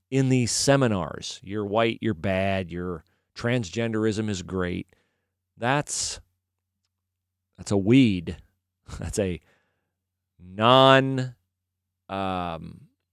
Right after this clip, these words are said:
that's a, that's a, that's something sent into your life, not of God,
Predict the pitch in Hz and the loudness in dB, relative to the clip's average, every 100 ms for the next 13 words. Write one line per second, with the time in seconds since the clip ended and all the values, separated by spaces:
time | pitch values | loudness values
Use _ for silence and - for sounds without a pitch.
0 | _ _ _ _ 95 104 98 - 107 107 | _ _ _ _ -16 -14 -12 -8 -6 -4
1 | 98 85 - _ 101 95 - 127 120 127 | -4 -8 -18 _ -12 -8 -2 -2 -2 -4
2 | - - 131 127 120 107 110 107 110 107 | -2 0 2 2 0 -2 -2 0 2 0
3 | 95 _ _ 98 113 110 98 - - _ | -4 _ _ -2 2 2 0 -8 -20 _
4 | _ _ 87 101 117 123 101 113 143 98 | _ _ -6 0 2 2 2 4 6 4
5 | 85 92 | 0 -6